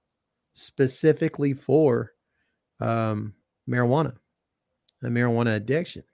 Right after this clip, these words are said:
And, you know,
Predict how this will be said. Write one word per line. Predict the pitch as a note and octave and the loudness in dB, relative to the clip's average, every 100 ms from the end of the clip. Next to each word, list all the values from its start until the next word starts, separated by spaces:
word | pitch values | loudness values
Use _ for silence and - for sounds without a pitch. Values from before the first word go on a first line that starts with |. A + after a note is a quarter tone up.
| _ _ _ _ _ _ _ _ - | _ _ _ _ _ _ _ _ -4
And, | C3 B2 A#2+ A2+ - _ _ _ _ _ _ _ _ _ _ _ _ _ _ _ A2 | 0 0 0 -4 -8 _ _ _ _ _ _ _ _ _ _ _ _ _ _ _ -10
you | B2+ C3+ | -4 -2
know, | A2+ G#2+ | -2 -6